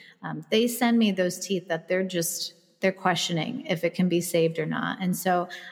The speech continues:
I really love having that reputation. Um, I also really love it when my patients turn to me and say, "Man, I wish,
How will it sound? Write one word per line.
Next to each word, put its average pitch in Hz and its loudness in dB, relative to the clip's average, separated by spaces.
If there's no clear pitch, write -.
I 202 2
really 202 2
love 185 2
having 233 2
that 277 2
reputation. 277 0
Um, 180 -4
I 220 4
also 208 2
really 202 2
love 180 4
it 180 -2
when 175 0
my 170 0
patients 170 -4
turn 175 -4
to 170 0
me 165 0
and 165 0
say, 160 0
"Man, 175 0
I 196 0
wish, 196 0